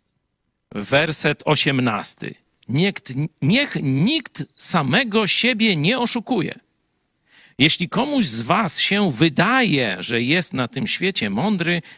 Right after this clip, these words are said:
niech się stanie głupim, aby się stać mądrym. Wydaje mi się. Sam decyduję,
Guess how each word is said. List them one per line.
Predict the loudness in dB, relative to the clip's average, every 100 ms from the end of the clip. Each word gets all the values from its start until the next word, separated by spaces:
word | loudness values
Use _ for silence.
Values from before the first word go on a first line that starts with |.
| _
niech | 0 0 2
się | 2 0
stanie | 0 0 0 0
głupim, | 0 2 2 0 -2 -6 -4 -6 -12 -20 _
aby | 2 2 0 -4
się | -6 -8 -6
stać | -4 -4 -4 -6 -8 _ 0
mądrym. | 2 2 -4 -16 _ _ _ _ _ _ _ _ _ _ _ _ _ _ _ _ _ _ _ _ _
Wydaje | -8 -2 -2 -2 -4 -8
mi | -8
się. | -10 -10 -16 -20 _ _ _ _ _ _ _
Sam | 0 0 -2 -8 -14 _ _
decyduję, | -6 -4 -2 -2 0 -2 -6